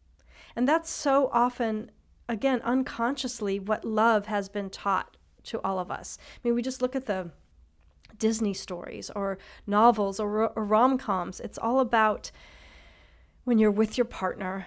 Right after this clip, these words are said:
you're happy, right? When you finally get together with that person, then you're happy. And you can ask anyone <laughs> in a successful partnership, and all the twin flames that I've interviewed that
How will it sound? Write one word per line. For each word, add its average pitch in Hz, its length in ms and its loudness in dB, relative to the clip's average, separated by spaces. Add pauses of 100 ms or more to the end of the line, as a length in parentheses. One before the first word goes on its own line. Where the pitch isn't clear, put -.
you're 185 120 -8
happy, - 580 -10
right? 196 340 -4
When 196 140 -6
you 190 100 -8
finally 233 400 2
get 214 160 0
together 202 320 -2
with 190 140 -6
that 185 200 -2
person, 185 600 -10
then 196 200 0
you're 185 200 -4
happy. - 480 -6 (680)
And 208 300 -2
you 226 100 -6
can 254 160 -2
ask 220 240 -6 (140)
anyone 226 680 6
<laughs> - 0 -
in 214 200 0
a 208 60 2
successful 208 600 -2
partnership, 190 720 -4
and 190 140 -4
all 208 140 4
the 214 100 -2
twin 208 300 -4
flames 196 640 -8
that 190 160 -4
I've 190 320 -4 (300)
interviewed 202 400 2
that - 240 -2